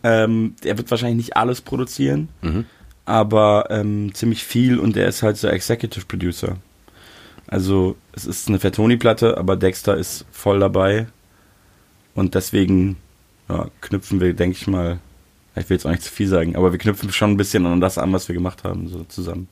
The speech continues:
Speaker 2: Mhm. Aber es wird kein Yo Picasso zwei oder so?
Speaker 1: Nee, weil er auch nicht alles produziert.
Speaker 2: Okay.
Speaker 1: Und weil, ja, dadurch, allein dadurch steht sein Name auch nicht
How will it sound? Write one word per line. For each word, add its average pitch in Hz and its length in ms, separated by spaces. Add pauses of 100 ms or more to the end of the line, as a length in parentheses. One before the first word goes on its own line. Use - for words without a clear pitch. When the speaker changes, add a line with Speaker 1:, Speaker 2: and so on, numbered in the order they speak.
(180)
Speaker 2:
Mhm. 80 240 (380)
Aber 87 200
es 95 120
wird 92 140
kein 90 320
Yo 85 160
Picasso 82 420
zwei 67 340
oder 65 160
so? - 160 (160)
Speaker 1:
Nee, 104 300
weil 104 180
er 107 100
auch 110 80
nicht 110 140
alles 101 180
produziert. 98 460
Speaker 2:
Okay. 78 280 (100)
Speaker 1:
Und 92 160
weil, 95 340
ja, 87 260
dadurch, 92 380
allein 98 240
dadurch 101 640 (460)
steht - 240
sein 98 140
Name 95 300
auch 90 100
nicht 95 200